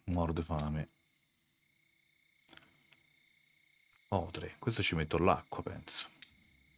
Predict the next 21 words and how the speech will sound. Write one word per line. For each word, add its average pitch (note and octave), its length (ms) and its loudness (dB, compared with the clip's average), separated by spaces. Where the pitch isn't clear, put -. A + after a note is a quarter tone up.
Allora, D#2+ 520 -2
senza - 400 0
penso. - 440 -6
Vediamo. D#2+ 640 4
Questa F#3 240 6
pure F2+ 260 8
non D#2+ 180 4
sarebbe F2 360 4
male, E2 320 6
il G2+ 80 6
recinto G2 400 4
del F2 80 6
raccoglitore, E2 880 2
dove G#2+ 280 8
lui, A2+ 360 8
quello G2 400 10
adibito F#2+ 520 6
a - 20 4
fare F2+ 280 4
questo D#2+ 280 0
lavoro, F2+ 440 8